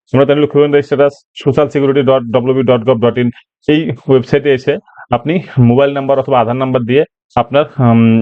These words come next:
লক্ষ্মীর ভান্ডারের স্ট্যাটাস চেক করতে পারেন। তো সেখানে যদি আপনি দেখেন যে এরকম চারটি, উম,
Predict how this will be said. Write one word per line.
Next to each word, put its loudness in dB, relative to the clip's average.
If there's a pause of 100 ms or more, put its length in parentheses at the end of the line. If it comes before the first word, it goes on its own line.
(140)
লক্ষ্মীর 2
ভান্ডারের 2
স্ট্যাটাস -2
চেক 0
করতে 0
পারেন। -2 (840)
তো -2
সেখানে -2
যদি -2
আপনি -2
দেখেন -2 (320)
যে 2
এরকম -4
চারটি, -2
উম, 0